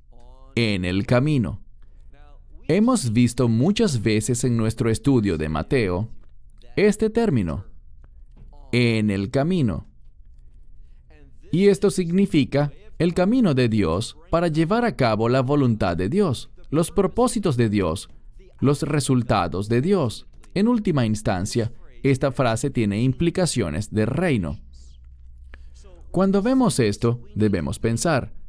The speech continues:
este pasaje aquí, como él ha dejado el área del templo y se ha ido afuera, fuera de la ciudad, debemos observar todo esto. Él salió al monte de los olivos, a ese lugar llamado Bet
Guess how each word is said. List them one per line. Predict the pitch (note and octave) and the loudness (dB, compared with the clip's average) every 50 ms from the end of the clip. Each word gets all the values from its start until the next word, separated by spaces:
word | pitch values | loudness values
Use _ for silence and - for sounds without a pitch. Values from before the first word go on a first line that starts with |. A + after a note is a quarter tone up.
| - - - - - - - - - - - - - - - - - - - - - | -16 -16 -14 -14 -14 -14 -14 -14 -14 -14 -16 -16 -18 -18 -18 -20 -20 -20 -20 -6 0
este | F3+ G#3+ A3+ - C#4+ | 0 0 2 0 0
pasaje | B3+ - A#3 D#3 C#3 B2+ A#2+ - - A#2+ | 0 0 0 0 2 0 0 0 0 0
aquí, | G#2 - - - G2+ G2 F2+ F#2+ - - - - - - - - - - - - - - - - - - - - - - - - | 0 -2 -2 -4 -4 -4 -4 -4 -8 -12 -16 -20 -20 -20 -20 -20 -20 -20 -20 -18 -20 -20 -20 -20 -20 -20 -20 -20 -20 -20 -16 -2
como | - C#3 C#3 C#3 C3+ C3 C#3 | 0 2 2 4 2 2 2
él | C#3+ D3 D3+ - - | 2 0 0 -2 -2
ha | - C#3+ D#3 | -2 -2 0
dejado | D3+ E3 C3+ - C3+ C3 C3 | 0 -2 -2 0 0 2 2
el | B2+ A#2+ | 2 2
área | A#2 A#2 A#2 | 2 2 0
del | A2+ G#2+ F#2+ - | 0 0 -2 0
templo | - C#3+ C#3 C#3+ C#3+ C3 A#2+ C3 C3+ B2+ B2 | 2 2 4 4 2 0 0 0 2 2 2
y | A#2+ | 2
se | - - B2+ | 2 2 2
ha | A#2+ | 2
ido | A#2+ B2 A#2+ C3+ | 2 2 2 0
afuera, | C3+ B2+ - A#3+ B3+ A3+ D3 A2 F#2 F#2 | -2 0 0 0 0 2 2 0 -2 -4
fuera | - - A#2+ A#2+ A2+ A#2 | -2 0 0 0 2 0
de | A2 A#2+ | 0 0
la | B2 C3 C3 | 0 0 0
ciudad, | - - E3+ F3+ A3+ G#3 C#3+ A2 E2+ E2+ F#2+ - - - - - - - - | 0 0 0 2 2 0 0 0 -2 -6 -10 -12 -16 -20 -20 -20 -20 -6 0
debemos | D3 F#3+ B3 C4 B3 - - - | 2 2 2 2 2 0 0 -2
observar | C#3 B2+ - - C#3+ D3 F#3+ B3+ B3+ D#3+ | -2 -2 0 0 0 0 2 0 0 2
todo | A#2+ B2 A#2 A2 G#2 G2 F2 | 2 2 2 2 2 2 0
esto. | D#2+ - - - F2 - - - - - - - - - - - - - - - - - - - | 0 -2 -4 -4 -6 -6 -6 -10 -16 -18 -18 -18 -18 -18 -18 -18 -18 -18 -18 -20 -20 -14 -2 0
Él | A#2+ C3 B2+ | 2 2 2
salió | - C#3+ C3 C3 C3 B2+ B2+ | 2 2 2 4 4 4 6
al | B2 B2 A2 | 4 4 4
monte | G#2+ G2+ F#2+ F#2 F#2+ A2+ A2+ | 2 0 0 -2 -2 -2 0
de | A#2 C3 | 0 0
los | C#3+ D3+ C#3+ - | 0 0 0 0
olivos, | F3 G3 A3+ B3+ A#3 D3+ G#2+ F#2+ E2 F2 - - - - - - - - - - | -2 0 2 2 2 2 2 0 -2 -2 -6 -10 -14 -16 -16 -18 -18 -18 -8 -4
a | F2+ F2+ F#2 | -2 -2 0
ese | G2+ - - B2+ | 0 0 2 2
lugar | C3+ C#3 B2+ G#2 A2+ G#2 G#2 A#2 A#2+ | 2 2 2 2 2 0 0 0 0
llamado | C#3 C#3+ C3+ A2+ F#2 F2+ F#2 G#2 A2+ A#2 - - - - - - - - - - - | -2 0 0 0 0 0 0 0 -2 -2 -4 -10 -16 -20 -20 -20 -20 -20 -20 -12 -8
Bet | F#2 F#2 - G#2 G2+ G2 - - | -4 0 2 2 2 0 0 -6